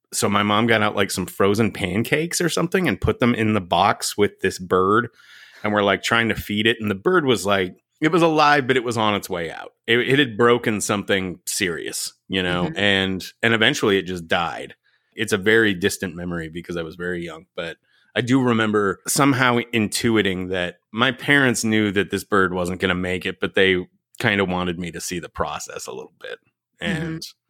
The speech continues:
Speaker 1: That's the earliest memory I have of, of death, I think.
Speaker 2: That's
Speaker 1: And then
Speaker 2: powerful.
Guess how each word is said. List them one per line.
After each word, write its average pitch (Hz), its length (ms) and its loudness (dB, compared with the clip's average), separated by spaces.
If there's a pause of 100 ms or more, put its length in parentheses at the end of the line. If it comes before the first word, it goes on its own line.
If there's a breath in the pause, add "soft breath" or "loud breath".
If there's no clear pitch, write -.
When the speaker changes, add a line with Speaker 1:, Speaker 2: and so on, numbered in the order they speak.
Speaker 1:
That's 120 140 2
the - 200 2
earliest 110 640 4
memory 87 520 -2
I 80 120 -6
have 80 320 -12
of, - 380 -16 (120)
of 82 240 -6
death, 80 380 -8 (380)
I 82 60 -10
think. - 380 -20 (460)
Speaker 2:
That's 190 300 -10
Speaker 1:
And 117 80 4
then 170 80 6
Speaker 2:
powerful. 180 300 -2